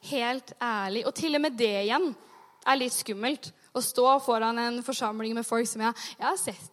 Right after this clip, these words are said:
dere, liksom, men jeg kjenner dere jo ikke. Å stå og fortelle at jeg synes at relasjoner kan være skummelt. Det er skummelt å investere masse inn i en relasjon, fordi plutselig så kan de forsvinne.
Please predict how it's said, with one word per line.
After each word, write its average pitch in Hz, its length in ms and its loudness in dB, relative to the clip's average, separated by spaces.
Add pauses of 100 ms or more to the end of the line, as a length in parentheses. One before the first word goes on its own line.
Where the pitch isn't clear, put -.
dere, 254 180 -4
liksom, 220 320 -6 (180)
men 233 80 -2
jeg 247 380 -4
kjenner 208 400 -2
dere 202 180 -2
jo 311 80 -2
ikke. 285 220 -6 (340)
Å 269 80 -2
stå 233 300 2
og 220 80 -2
fortelle 226 500 -2
at 220 120 -4
jeg 220 120 -6
synes 208 240 -4
at 208 160 -8
relasjoner 202 600 -6
kan 208 120 -6
være 214 160 -4
skummelt. 202 680 -6 (640)
Det 311 100 0
er - 60 -2
skummelt 269 920 -2 (500)
å 285 140 0
investere 254 580 0
masse 269 320 -2
inn 220 160 -6
i 208 80 -4
en 214 160 -4
relasjon, 240 540 -2 (420)
fordi 320 160 -2
plutselig 277 320 -2
så 247 80 -4
kan 240 140 -2
de 240 80 -2
forsvinne. 233 420 -2